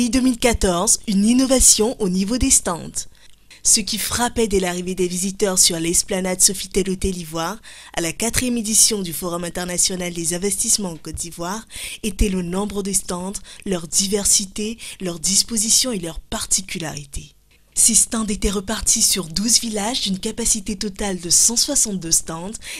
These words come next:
dressés au moyen de chapiteaux longs de trente mètres pour les uns et vingt-cinq mètres pour les autres, à visiter par les trois mille participants aménagés sur l'esplanade du Sofitel Hôtel Ivoire d'Abidjan. Chaque village portait le nom des principaux produits agricoles de la Côte d'Ivoire.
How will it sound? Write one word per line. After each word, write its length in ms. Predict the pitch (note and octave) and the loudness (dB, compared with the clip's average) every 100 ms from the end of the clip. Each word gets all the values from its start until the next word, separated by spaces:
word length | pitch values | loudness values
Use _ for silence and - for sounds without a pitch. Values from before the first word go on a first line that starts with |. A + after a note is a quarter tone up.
| G#3+ | -6
dressés 440 | F#3+ A3 - C4+ | -2 2 2 2
au 60 | G3 | -2
moyen 360 | E3+ F3+ F#3+ | -4 -2 -2
de 120 | F#3+ E3 | -2 4
chapiteaux 560 | - C4+ B3+ - G#3+ | 4 2 -6 -8 -6
longs 340 | F3+ E3 F#3 C4 | -4 -4 -4 -4
de 140 | G3 | -6
trente 400 | F#3+ - E3+ F3+ | -6 -8 -8 -8
mètres 320 | E3 E3+ - | -8 -8 -8
pour 160 | A3 F#3 | -8 -6
les 260 | E3+ D3+ | -4 -4
uns 160 | E3+ A3+ - - - - | -4 -6 -10 -12 -12 -8
et 140 | A3 G3 | -6 -4
vingt-cinq 720 | - A#3 C#4+ D4 - D#4 B3 | -4 -2 2 2 2 2 -2
mètres 380 | G3+ F3+ B3+ - | -2 -2 -6 -8
pour 180 | G#3+ | -6
les 280 | F#3 D#3+ D3+ | -4 -2 -2
autres, 200 | F3 - | -4 -6
à 80 | A3 | -6
visiter 500 | F3 D#3+ E3 - G3 | -6 -6 -8 -6 -8
par 220 | - E3 | -6 -10
les 140 | E3 D3+ | -10 -10
trois 360 | - F3+ G3+ | -10 -4 -2
mille 180 | A#3 C#4+ | 0 -2
participants 800 | C#4 - B3 - A3 F#3+ E3 A#3 - - - | -4 -4 0 0 -2 -6 -8 -8 -10 -10 -4
aménagés 580 | F#3 F3 E3+ E3+ D#3+ F3+ | -4 -2 -2 -2 -2 0
sur 220 | - D#3+ | -2 -2
l'esplanade 680 | E3 F#3+ A3 - A3 F#3+ G#3+ | 0 0 0 -2 -4 -2 -2
du 100 | G3+ | 2
Sofitel 500 | - F#3+ F#3+ - E3 | 2 0 -6 -6 -6
Hôtel 260 | F#3 A#3 G#3 | -4 -4 -4
Ivoire 400 | F#3+ F3 E3 F#3+ - | -6 -8 -10 -12 -10
d'Abidjan. 580 | A#3+ - E3+ - - - - - - - - | -8 -8 -8 -4 -4 -4 -14 -18 -20 -20 -4
Chaque 320 | - - D4+ | 2 2 2
village 520 | - A3+ E3+ D#3+ - | -4 -4 -2 -2 -4
portait 300 | G3 - G3+ | -6 -4 0
le 120 | F3+ E3+ | 0 -2
nom 160 | E3 | -6
des 140 | E3 D#3+ | -8 -8
principaux 640 | - G#3+ A3+ B3 A3+ A#3+ | -6 0 2 2 -2 -8
produits 360 | - A#3 G3+ | -6 -4 -2
agricoles 500 | F#3+ F3 F#3+ F#3+ F#3+ | -4 -4 -8 -6 -6
de 100 | E3 | -4
la 120 | D#3 D3+ | -6 -6
Côte 220 | G#3 G3+ | -6 -4
d'Ivoire. 600 | G#3+ F#3+ E3 D#3 F#3 | -4 -6 -8 -8 -10